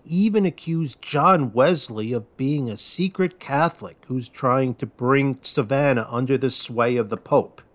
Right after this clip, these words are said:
These colonists suggested a solution to their problem:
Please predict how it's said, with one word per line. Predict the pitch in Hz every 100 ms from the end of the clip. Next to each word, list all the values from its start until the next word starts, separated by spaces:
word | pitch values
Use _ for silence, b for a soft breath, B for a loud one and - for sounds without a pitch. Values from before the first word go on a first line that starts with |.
| _ _ _ _ _ _ _
These | 151 139 185 196
colonists | - 165 160 139 117 110 110
suggested | - - 113 101 131 127 127 - 135
a | 123
solution | - 120 120 120 123
to | 110
their | 107 107
problem: | - 107 101 92 82